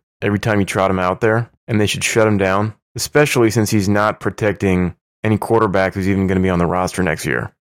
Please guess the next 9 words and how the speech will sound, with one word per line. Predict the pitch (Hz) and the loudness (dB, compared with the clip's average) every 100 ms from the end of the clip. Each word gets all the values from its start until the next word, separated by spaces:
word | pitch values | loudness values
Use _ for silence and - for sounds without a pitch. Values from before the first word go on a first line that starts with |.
| _ - | _ -8
Chase | - 131 - | 0 0 0
Roulier | 107 120 123 117 117 117 110 - - | 2 2 4 4 4 2 0 -4 -4
uncharacteristically | 113 113 117 110 - 101 104 - - 104 101 95 - _ - | -2 0 2 0 0 0 0 -2 0 2 2 0 -10 _ -10
drew | - 107 | 0 2
a | 101 | 2
couple | 110 98 | 0 0
of | 95 | -2
flags | - 98 98 92 | -2 -2 -2 -2
today. | 110 101 98 95 | 0 2 2 -2